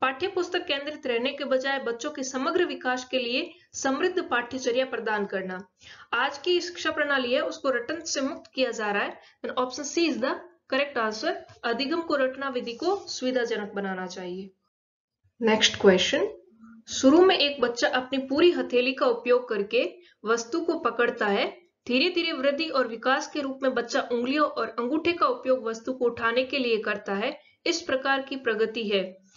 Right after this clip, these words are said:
सेफेलोकॉर्डाल प्रगति, प्रॉक्सिमोडिस्टल प्रगति, व्यापक से विशिष्ट कार्यवाही प्रगति, अनियमित प्रगति। फ्रेंड्स, इसमें बी and सी दोनों ऑप्शंस को करेक्ट आंसर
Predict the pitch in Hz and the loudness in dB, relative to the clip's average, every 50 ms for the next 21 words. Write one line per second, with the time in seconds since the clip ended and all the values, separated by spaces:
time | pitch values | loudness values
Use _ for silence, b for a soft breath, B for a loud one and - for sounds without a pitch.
0 | B B B B B - - 247 247 277 302 302 311 311 311 285 277 269 277 277 | B B B B B -4 -4 -2 0 0 2 2 0 0 0 2 2 2 2 2
1 | 285 285 - - 285 269 269 277 277 285 339 403 392 - - - _ _ _ _ | 0 -2 -2 -2 -2 0 0 -2 0 0 0 0 0 -2 -8 -20 _ _ _ _
2 | _ - 254 262 262 - - 330 311 285 269 262 254 277 269 - - 311 294 294 | _ 2 2 2 2 0 -2 -2 0 2 2 2 2 0 -2 -2 -2 -2 -2 -2
3 | - 269 262 254 269 269 277 320 349 403 381 - - - _ _ _ - 185 214 | -2 -4 -2 0 0 0 0 2 0 0 0 -4 -14 -20 _ _ _ -4 0 2
4 | 220 220 220 214 - - - 320 294 247 247 247 - - 311 - - 311 - 277 | 2 2 2 0 0 0 -2 -2 -2 -2 -2 -2 -4 -4 -4 -4 -6 -4 0 0
5 | 262 262 269 277 269 262 262 262 262 262 262 254 269 269 269 - 302 359 392 - | 2 2 2 2 2 2 2 2 2 0 0 2 0 0 -2 0 0 0 -2 -2
6 | B B B B B - 277 277 277 277 269 247 247 247 262 254 - - 220 208 | B B B B B 0 2 2 2 2 2 0 2 2 0 0 -2 -4 -4 -4
7 | 190 190 190 - 196 190 196 - B B B B B B B - 320 339 320 - | -2 -4 -4 -6 -6 -8 -8 -10 B B B B B B B 0 0 0 0 -2
8 | - - 277 262 - 294 285 240 214 208 262 285 320 339 - - - 240 233 226 | -2 -2 -2 -2 0 0 0 0 0 0 0 2 2 0 -2 -2 -4 -4 -4 -4
9 | 220 226 - - - 262 240 202 180 185 220 247 269 320 311 277 - - - 269 | -6 -6 -6 -4 -2 -2 -2 -2 0 2 2 2 2 2 2 0 0 -2 -4 -8
10 | 262 262 - 302 302 - 247 233 240 - - 214 214 202 202 294 302 302 | -8 -6 -6 -6 -4 0 0 0 0 0 -2 -2 -2 -2 -2 0 -2 -2